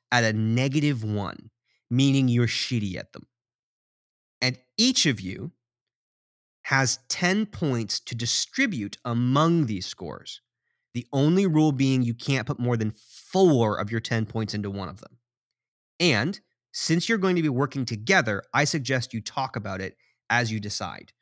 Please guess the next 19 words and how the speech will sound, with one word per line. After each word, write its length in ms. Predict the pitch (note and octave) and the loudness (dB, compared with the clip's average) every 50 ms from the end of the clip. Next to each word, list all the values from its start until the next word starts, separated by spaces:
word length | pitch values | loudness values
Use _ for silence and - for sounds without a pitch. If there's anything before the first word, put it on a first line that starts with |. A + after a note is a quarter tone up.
| _ _ _ - | _ _ _ -6
Where 260 | A2+ A2+ B2+ C3+ C#3 C3+ | -2 2 2 4 2 2
do 60 | C3+ | 2
you 100 | D3 C#3+ | 0 0
wanna 220 | C#3 C3+ C3 B2+ | 0 0 -2 -2
put 280 | B2 - - B2+ A#2+ - - | -4 -4 -6 -6 -6 -6 -6
your 480 | G#2 G#2 G#2+ G2+ G2+ G2+ G2 G2+ G2 _ _ _ _ _ _ | -8 -6 -6 -4 -4 -6 -6 -8 -10 _ _ _ _ _ _
ten 460 | - - - D3+ C#3+ C#3 C3+ B2+ B2 - | -12 -8 -4 -2 -2 0 0 -2 -2 -4
ability 380 | A2+ A2 B2 A#2 A#2 A2 G2+ | -4 -4 -4 -2 -2 -4 -6
points? 580 | - - - - F#2 - - _ - - - - _ _ _ _ _ _ _ _ _ _ _ _ _ _ - | -8 -10 -14 -16 -16 -16 -16 _ -18 -18 -18 -18 _ _ _ _ _ _ _ _ _ _ _ _ _ _ -8
Uh, 240 | G#2 G2 F#2 F#2 F2 | -6 -6 -6 -6 -6
just 180 | G#2+ - B2 A#2 | -6 -6 -6 -4
can't 280 | - - A#2+ - - - | -2 -2 -2 -2 -4 -8
put 120 | - - | -10 -8
more 140 | A2+ A2+ A2+ G#2 | -4 -4 -4 -4
than 100 | G2+ G2 | -4 -6
four 520 | - - - B2+ A#2 A2 A2 A2+ A2+ A2 | -10 -8 -6 -4 -4 -2 -2 -2 -4 -4
into 360 | - G#2+ G#2 G2+ G#2 - G#2 G2 | -6 -6 -6 -6 -8 -8 -10 -10
one 240 | F#2+ F#2+ G2 F2 | -10 -10 -10 -12
score. 260 | - - - - - | -12 -14 -16 -16 -20